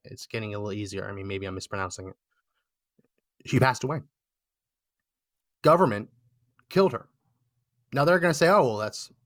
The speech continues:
it happens." I mean, it's the same thing you hear with, with leftists. With leftists, whenever you, we point out an illegal alien who just killed someone drunk driving, you say it to a leftist, say, "Oh, well, Americans drunk drive all the time." Yeah, but the person who was killed in the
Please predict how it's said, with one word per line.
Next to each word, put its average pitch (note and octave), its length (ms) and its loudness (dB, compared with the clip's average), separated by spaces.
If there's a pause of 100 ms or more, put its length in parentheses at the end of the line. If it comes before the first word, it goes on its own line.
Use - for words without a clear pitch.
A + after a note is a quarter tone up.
(680)
it A2+ 120 -8
happens." - 480 -2 (460)
I B2 40 -6
mean, D3+ 80 -2
it's D3+ 80 -2
the E3+ 60 -4
same A3+ 260 4
thing G3+ 160 0
you F#3 80 2
hear F3+ 260 2
with, D#3+ 240 -2
with C#3 140 -6
leftists. D3 520 -4 (680)
With C#3 120 -2
leftists, C#3 280 0
whenever E3 200 0
you, D#3+ 240 -2
we D3+ 140 -4
point F3 320 0
out D#3+ 140 4
an B2 60 -4
illegal D3 420 -4
alien C#3+ 300 -2
who A#2 120 -8
just A2+ 260 -12
killed C#3+ 260 -8
someone A#2+ 260 -6
drunk A2+ 260 -8
driving, A2 360 -4 (960)
you B2 120 -14
say - 240 0
it E3 80 -4
to E3 100 -4
a - 20 0
leftist, D3 280 0
say, B2 120 -2
"Oh, F3 100 2
well, G#2+ 100 0
Americans A2+ 420 -4
drunk G2+ 240 -8
drive G2 200 -4
all F#2+ 100 -4
the F#2+ 60 -18
time." C#3+ 280 -10 (260)
Yeah, D3+ 220 4
but - 200 -2
the B2 80 -8
person D#3+ 400 -2
who A2+ 100 -8
was G#2+ 140 -12
killed D3+ 460 -4
in A2+ 120 -8
the A2+ 140 -6